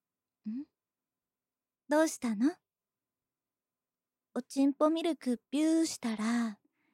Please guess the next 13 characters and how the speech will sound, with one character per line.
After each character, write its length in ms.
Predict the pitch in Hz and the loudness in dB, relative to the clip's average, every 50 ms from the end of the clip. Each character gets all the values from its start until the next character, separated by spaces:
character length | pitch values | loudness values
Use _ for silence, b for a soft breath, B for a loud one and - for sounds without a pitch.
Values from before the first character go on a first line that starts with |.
| _ _ _ _ _ _ _ _ - | _ _ _ _ _ _ _ _ -10
眠 280 | 190 185 175 190 196 | -10 -6 -4 -6 -6
く 160 | 214 - 277 277 | -4 0 2 2
な 140 | 330 330 | 4 2
っ 60 | 339 - | 2 0
て 120 | - 269 | -2 -4
き 100 | - - | -4 -6
ち 120 | - - | -12 -12
ゃ 20 | 190 | -12
っ 60 | - _ _ | -12 _ _
た？ 240 | 196 233 285 320 - _ _ _ _ _ _ _ _ _ _ _ _ _ _ _ _ _ _ _ _ _ _ _ _ _ _ _ _ _ _ _ _ _ _ _ | -4 -4 -4 -4 -8 _ _ _ _ _ _ _ _ _ _ _ _ _ _ _ _ _ _ _ _ _ _ _ _ _ _ _ _ _ _ _ _ _ _ _
い 280 | 240 247 240 233 220 | -6 -4 -4 -4 -4
い 40 | 202 | -4
よ。 80 | 202 | -2